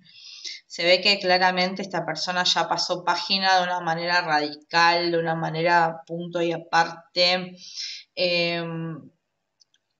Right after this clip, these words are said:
me muestran las cartas que, que esto tardó,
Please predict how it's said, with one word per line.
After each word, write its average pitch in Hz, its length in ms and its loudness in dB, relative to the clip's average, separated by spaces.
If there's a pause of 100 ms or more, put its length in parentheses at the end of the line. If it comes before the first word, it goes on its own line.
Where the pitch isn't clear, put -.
(680)
me 196 160 -6
muestran 277 280 2
las 254 100 4
cartas 233 340 0
que, 196 360 0
que 285 60 -4
esto - 280 -4
tardó, 175 540 2